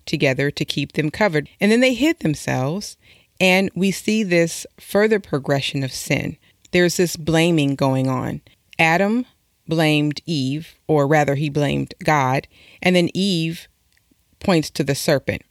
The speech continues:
So Adam does not, in fact, blame Eve. He blames God. He says, "The woman you gave to me." And Eve does not blame God, but she says, "The serpent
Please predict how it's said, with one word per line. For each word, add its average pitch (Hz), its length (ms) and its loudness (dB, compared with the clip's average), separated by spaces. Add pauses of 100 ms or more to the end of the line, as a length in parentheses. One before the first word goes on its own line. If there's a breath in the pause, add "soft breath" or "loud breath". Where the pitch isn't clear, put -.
(240)
So - 160 0
Adam 240 300 4
does 202 160 2
not, 190 220 4
in 156 120 0
fact, - 420 -2
blame 151 240 2
Eve. 143 180 0
He 165 220 -4
blames 151 360 0
God. 143 280 0
He 160 100 0
says, 143 280 -2
"The 156 120 0
woman 143 400 0 (320 loud breath)
you 202 380 0
gave 135 500 0
to - 140 -4
me." - 380 -6 (420)
And - 180 0
Eve 240 240 2
does 202 160 0
not 160 280 0
blame 220 280 2
God, 143 340 0
but 143 100 0
she - 180 -2
says, 143 380 0
"The 147 120 -4
serpent 175 520 0